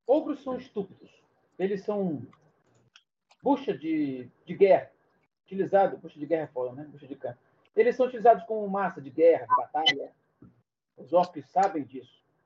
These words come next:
Exploram sua força e resistência. Agora, outra desvantagem é que eles são grandes. Então, lutar em um local menor, um corredor,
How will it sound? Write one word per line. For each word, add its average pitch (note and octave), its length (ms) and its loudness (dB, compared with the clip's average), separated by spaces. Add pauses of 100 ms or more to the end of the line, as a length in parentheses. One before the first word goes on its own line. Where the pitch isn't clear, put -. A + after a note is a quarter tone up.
(120)
Exploram E3+ 460 0
sua C#3 180 -10
força F3+ 480 -4
e A2+ 220 -18 (120)
resistência. - 600 -10 (1400)
Agora, F3+ 260 4
outra A#3 160 2
desvantagem F3+ 540 0
é C4+ 40 -8
que C4 100 -14
eles C4 120 -12
são D4+ 140 -4
grandes. - 720 -10 (600)
Então, F#3 460 -8 (540)
lutar F#3 400 4
em A3 40 -2
um G3+ 60 -6
local D#3+ 380 0
menor, D3+ 480 4
um C#3+ 60 -6
corredor, D3 800 -4